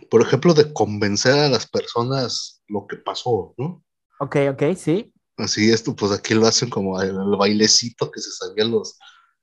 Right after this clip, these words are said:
Speaker 1: este,
Speaker 2: Ajá,
Speaker 1: los
Speaker 2: los
Speaker 1: amigos,
Speaker 2: pasos,
Speaker 1: ¿no?
Speaker 2: el saludo con los amigos
Speaker 1: El
Speaker 2: y
Speaker 1: saludo.
Speaker 2: demás.
Speaker 1: Entonces, lo
Speaker 2: Ajá.
Speaker 1: que yo me puse a cuestionar, si a mí me pasara o a ti te pasara,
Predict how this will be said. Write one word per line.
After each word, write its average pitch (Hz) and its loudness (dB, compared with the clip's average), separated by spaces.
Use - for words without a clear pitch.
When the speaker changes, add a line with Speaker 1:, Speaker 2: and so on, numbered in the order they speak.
Speaker 1:
este, - -6
Speaker 2:
Ajá, 147 2
Speaker 1:
los 156 2
Speaker 2:
los - 0
Speaker 1:
amigos, 120 6
Speaker 2:
pasos, - 0
Speaker 1:
¿no? 139 -2
Speaker 2:
el 165 2
saludo 160 4
con 139 -4
los 135 -8
amigos 131 -2
Speaker 1:
El 107 -2
Speaker 2:
y 135 2
Speaker 1:
saludo. 113 4
Speaker 2:
demás. 110 -10
Speaker 1:
Entonces, 180 2
lo 165 6
Speaker 2:
Ajá. 139 0
Speaker 1:
que 151 4
yo 156 10
me 185 2
puse 151 -4
a 151 -10
cuestionar, 165 -4
si 107 -8
a 98 -8
mí 131 -6
me 170 -2
pasara 170 4
o 135 4
a 113 2
ti - -14
te 180 -2
pasara, 156 0